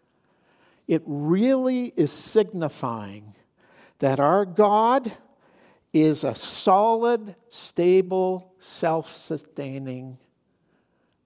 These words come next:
God. And he's present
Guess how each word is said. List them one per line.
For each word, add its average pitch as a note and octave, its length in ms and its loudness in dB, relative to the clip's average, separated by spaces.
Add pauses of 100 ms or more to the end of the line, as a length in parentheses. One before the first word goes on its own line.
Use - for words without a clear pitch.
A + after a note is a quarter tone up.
(140)
God. - 480 -14 (1900)
And C3+ 100 2
he's D3 180 0
present F#3+ 640 0